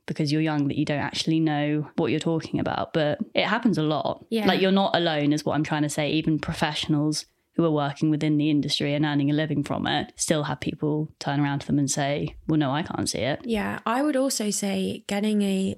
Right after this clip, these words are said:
Speaker 2: sports vet, you know, so if you're trying to do dressage and you don't feel like your left canter pirouette is the same as your right canter pirouette, and you feel that there's an issue there that maybe could lead to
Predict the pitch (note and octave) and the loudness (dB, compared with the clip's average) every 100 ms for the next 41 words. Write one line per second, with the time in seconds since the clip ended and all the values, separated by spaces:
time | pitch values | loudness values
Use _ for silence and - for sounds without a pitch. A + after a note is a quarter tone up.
0 | - - - - F#3+ G3+ - - - - | -2 -2 -2 -2 -2 -2 -8 -8 -8 -8
1 | - G3 F3+ F#3 G#3+ G#3 A3+ A#3 A#3 G3+ | -4 -2 -2 -2 -2 -2 0 -2 0 0
2 | G3 F#3+ F#3 F#3 D3+ F#3 F#3+ F3+ F3 F3+ | 0 -2 -2 -2 -2 -2 -2 -2 -2 -4
3 | - - - F#3 F#3+ F#3+ G3+ F#3+ F3+ F3+ | -8 -18 -6 -2 0 0 0 0 2 2
4 | F3+ F3+ - - F#3 E3+ F#3 E3+ E3 F3+ | 0 0 -2 -2 -2 -2 -2 -2 -2 -2
5 | F#3 F#3 F3+ F3 F#3 F3 F3 F3+ - F3 | -2 -2 0 0 -2 -4 -4 -4 -4 -6
6 | F3 - F#3 - G#3+ G#3 F#3+ F3 F#3 G3+ | -4 -2 -4 -2 -2 0 -2 -2 -2 -2
7 | - G3 F3 - - G#3+ - G3 F#3+ - | -2 -2 -2 -4 -4 -6 -8 -2 -2 0
8 | - G3+ G3 G3 F#3 F3+ F3+ - - G3 | 0 0 2 2 2 2 0 -2 0 0
9 | G3 G3 G3 G3 F#3 - - F3+ F3 | 2 2 4 2 0 -4 -2 0 0